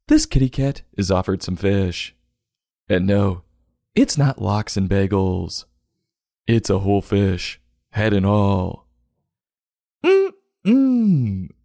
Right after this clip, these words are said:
eat up. But of course the kitty keeps procrastinating and asking for more time.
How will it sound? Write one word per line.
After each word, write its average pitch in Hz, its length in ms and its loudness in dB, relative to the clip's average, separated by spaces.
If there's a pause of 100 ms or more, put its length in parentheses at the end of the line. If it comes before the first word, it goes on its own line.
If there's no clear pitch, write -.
eat 330 300 6
up. 123 680 0 (1300)
But 208 100 4
of 202 100 -2
course 269 260 0
the - 100 -4
kitty 95 280 -2
keeps - 240 -6
procrastinating 98 800 -4 (340)
and 202 100 4
asking 247 360 2
for 95 160 -2
more 92 240 -2
time. 92 720 -4